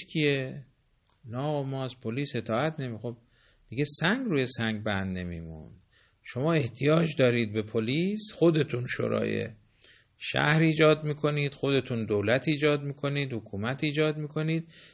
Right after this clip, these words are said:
میگید باید یه کسی فرمانده باشه، فرماندهٔ ارتش باشه، سربازان رو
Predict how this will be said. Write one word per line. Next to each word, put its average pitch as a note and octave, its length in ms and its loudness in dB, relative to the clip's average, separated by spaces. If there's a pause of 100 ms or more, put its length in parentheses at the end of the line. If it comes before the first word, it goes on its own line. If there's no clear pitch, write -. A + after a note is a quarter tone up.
(120)
میگید B2+ 260 -4
باید C#3+ 220 6
یه C#3+ 80 4
کسی C#3+ 320 2
فرمانده A2 640 2
باشه، G2+ 560 -2
فرماندهٔ F#2+ 600 -2
ارتش A#2+ 560 -2
باشه، F#2 560 -6 (400)
سربازان A#2 760 2
رو D#3 360 2